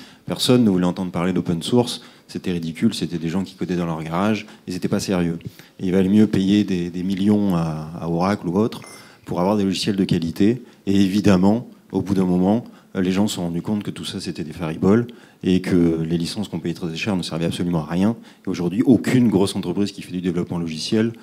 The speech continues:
ne peut se passer de l'open source. Donc, euh, le, le graphisme, euh, je pense, va subir exactement, enfin subir, va avoir exactement la même vague.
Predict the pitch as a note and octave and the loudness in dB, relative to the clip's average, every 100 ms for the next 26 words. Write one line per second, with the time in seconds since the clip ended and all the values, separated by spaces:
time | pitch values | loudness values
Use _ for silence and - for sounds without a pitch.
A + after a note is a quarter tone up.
0 | - - - F#2+ G#2+ G#2+ G2 - F2 G#2+ | -20 -20 -8 2 2 4 2 2 -4 -2
1 | G2 F#2+ F2+ E2+ - - - - - - | 0 0 -2 -4 -6 -12 -18 -20 -20 -20
2 | - F#2 F#2 F#2 F2+ - F2+ F2+ F2 F2+ | -6 2 4 4 -2 0 4 4 2 0
3 | E2+ E2+ F2 G2 G2+ A2+ G2 G2+ - B2 | 0 -2 2 4 6 4 4 2 0 -2
4 | C3+ - F#2 F2+ F2 E2+ E2 E2 E2 F#2 | -4 0 2 4 4 2 0 -4 -6 2
5 | G#2+ A#2 - F2 - - F2+ G#2+ E2 F#2+ | 4 4 2 -4 -4 -6 -2 0 0 -2
6 | F#2+ G2 - F2 - D2+ D#2 - - - | -2 -6 -8 -12 -10 -10 -12 -14 -20 -18
7 | - F#2+ G2 A2 F#2+ F#2 A2+ B2 A2 F2+ | 2 6 8 6 6 2 2 2 4 4
8 | F2 F2 A2+ C3+ | 4 4 4 4